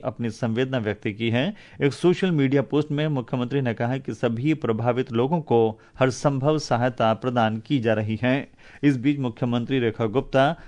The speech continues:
घायल लोगों से मिलने एलएनजेपी अस्पताल गईं। भारत में मिस्र के दूतावास ने दिल्ली में हुए कार विस्फोट में प्रभावित परिवारों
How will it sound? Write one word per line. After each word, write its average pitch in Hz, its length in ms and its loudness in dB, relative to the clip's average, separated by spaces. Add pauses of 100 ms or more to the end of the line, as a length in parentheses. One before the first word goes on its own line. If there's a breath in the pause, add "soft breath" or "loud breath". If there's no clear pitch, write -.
(120 loud breath)
घायल 127 360 4
लोगों 120 380 0
से - 140 -4
मिलने 120 400 0 (220)
एलएनजेपी 123 600 0
अस्पताल 117 420 0
गईं। 127 640 -2
भारत 175 440 2
में 160 360 0 (500)
मिस्र 175 440 4
के 190 260 2
दूतावास 135 680 0
ने 117 360 -4 (260 soft breath)
दिल्ली 147 420 4
में 156 360 2 (100)
हुए 151 360 2 (180)
कार 147 280 2
विस्फोट 139 520 -2
में 131 100 0
प्रभावित 123 440 0
परिवारों 113 600 2